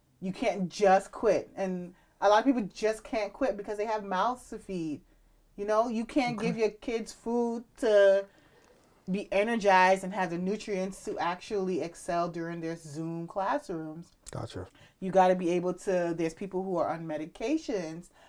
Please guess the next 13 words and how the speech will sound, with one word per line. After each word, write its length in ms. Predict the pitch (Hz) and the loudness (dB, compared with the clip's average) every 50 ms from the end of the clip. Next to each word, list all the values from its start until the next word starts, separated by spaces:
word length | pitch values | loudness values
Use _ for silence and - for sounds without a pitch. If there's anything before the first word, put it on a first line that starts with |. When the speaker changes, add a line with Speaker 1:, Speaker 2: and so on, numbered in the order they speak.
| _ _ - | _ _ -4
Speaker 1:
that 340 | 131 139 190 165 160 - - | 2 4 4 4 4 2 0
Speaker 2:
Mm-hmm. 100 | - 240 | 0 0
Speaker 1:
can't 140 | 202 156 - | 0 0 0
afford 640 | 151 170 - - - - - 233 240 269 302 311 285 | -2 -6 -6 -8 -12 -8 -2 4 6 8 10 10 8
it. 140 | 208 165 160 165 | 6 2 0 -2
You 120 | 175 180 | -4 -6
need 160 | 190 196 190 | -6 -8 -8
to 80 | - 185 | -10 -10
take 220 | - 202 180 - | -8 -8 -8 -8
your 100 | 180 - | -8 -12
insulin 540 | - - 220 285 339 - 311 285 247 226 220 | -8 -4 -4 -4 -4 -2 -2 -4 -2 -2 0
every 200 | 196 190 190 196 | 0 0 0 -2
day, 360 | 180 175 170 170 170 180 185 | -2 -2 -2 -2 -2 -4 -6